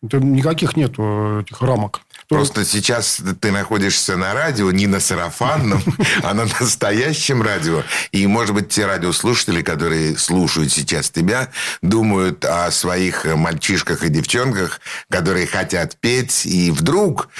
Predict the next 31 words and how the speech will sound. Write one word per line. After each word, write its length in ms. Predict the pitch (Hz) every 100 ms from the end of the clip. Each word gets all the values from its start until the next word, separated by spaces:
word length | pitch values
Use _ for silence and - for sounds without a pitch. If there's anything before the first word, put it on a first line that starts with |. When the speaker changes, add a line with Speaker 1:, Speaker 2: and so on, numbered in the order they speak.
| -
Speaker 2:
вдруг 320 | - 160 202 151
возникнет 640 | 147 117 107 110 95 85
такая 400 | 92 85 87 90
идея. 400 | 85 87 85 80
Вот, 280 | 73 76 -
Speaker 1:
Так, 100 | -
Speaker 2:
э, 80 | 226
Speaker 1:
ради 220 | 220 196
бога, 260 | 160 131 123
милости 520 | 127 139 147 131 143
просим, 320 | 131 104 -
да. 80 | 113
Speaker 2:
прийти 640 | 110 101 - - 170 151
и 20 | 127
поучиться 680 | - 101 98 - 131 -
немножко 760 | 98 98 104 107 - 98 95 95 92
у 140 | 127
известного 1000 | 120 101 104 117 104 92 90 85 82 82
и 200 | 78 92
легендарного 880 | 87 80 107 107 110 104 87 82 80
человека 840 | - 87 87 107 107 - 85 82 - - - - - -
Сергей 420 | - 214 311 302 -
Speaker 1:
Ну, 40 |
что 140 | -
Speaker 2:
Порощук, 400 | 98 95 190 120
Speaker 1:
ж. 60 | -
Speaker 2:
которым 320 | 107 101 98
является. 1040 | 92 95 98 101 95 85 71 - 76 69 -
Speaker 1:
Не, 300 | 151 147 180
ну, 460 | 135 208 170 143
в 80 | 131